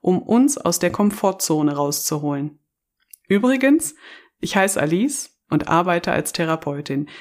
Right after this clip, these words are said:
Mehr musst du fürs Erste nicht von mir wissen. Oder du warst schon als Patient bei mir,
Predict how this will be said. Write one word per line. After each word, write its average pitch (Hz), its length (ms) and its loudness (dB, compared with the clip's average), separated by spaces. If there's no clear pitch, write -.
Mehr 202 260 4
musst 226 260 2
du 175 60 2
fürs - 280 -4
Erste 175 460 0
nicht 165 280 2
von 156 180 0
mir 151 200 2
wissen. - 500 -6
Oder 247 520 2
du 180 240 0
warst 170 240 2
schon 202 160 0
als - 180 -2
Patient 214 460 2
bei 160 140 2
mir, 151 220 2